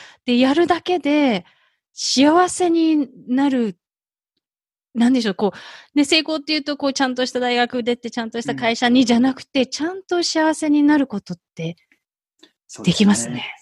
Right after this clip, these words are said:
Speaker 2: もう今この瞬間から自分の気分が良くなるような意識を選択するっていう、その力を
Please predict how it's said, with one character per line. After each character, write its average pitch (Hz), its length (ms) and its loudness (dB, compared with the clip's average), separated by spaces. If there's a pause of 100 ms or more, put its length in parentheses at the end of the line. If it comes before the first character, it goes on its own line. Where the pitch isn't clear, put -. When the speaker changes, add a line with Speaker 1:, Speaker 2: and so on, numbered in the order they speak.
(240)
Speaker 2:
も 139 80 -4
う 151 40 4
今 170 120 0
こ 139 120 -2
の 139 80 2
瞬 135 260 -2
間 135 220 -4
か 131 100 -4
ら 131 100 -2
自 127 160 -4
分 139 280 4
の 139 100 2
気 160 140 -4
分 143 180 2
が 117 80 -4
良 135 100 -2
く 156 120 -4
な 156 120 2
る 143 100 -2
よ 143 120 -2
う 143 60 -2
な 156 80 -2
意 135 120 0
識 - 280 -2
を 110 180 0
選 139 220 0
択 131 160 -2
す 123 120 -2
る 120 60 -4
っ - 20 -6
て - 200 -8
い 95 120 -2
う、 95 60 -8
そ - 140 -4
の 170 80 2
力 180 320 0
を 104 220 -6